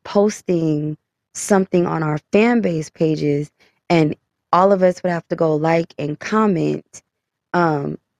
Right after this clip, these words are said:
and, you know, then give our commentary. Like and comment on Facebook, I mean, on Fanbase,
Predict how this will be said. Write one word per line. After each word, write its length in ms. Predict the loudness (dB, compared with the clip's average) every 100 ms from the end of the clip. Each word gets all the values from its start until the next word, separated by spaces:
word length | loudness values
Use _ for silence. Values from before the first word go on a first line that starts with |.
| _ -4
and, 420 | 0 2 0 -2 -2
you 100 | 0
know, 400 | 2 2 -2 -4 -2
then 220 | 2 2
give 180 | 2 2
our 120 | 0
commentary. 840 | -2 -4 -2 -4 -2 -2 -2 -6 -2
Like 260 | 0 0
and 140 | 0 0
comment 360 | 0 0 0
on 200 | 0 0 0
Facebook, 380 | -2 -2 -4 -2
I 60 | -2
mean, 160 | -2
on 140 | -2 -2
Fanbase, 500 | 0 2 2 0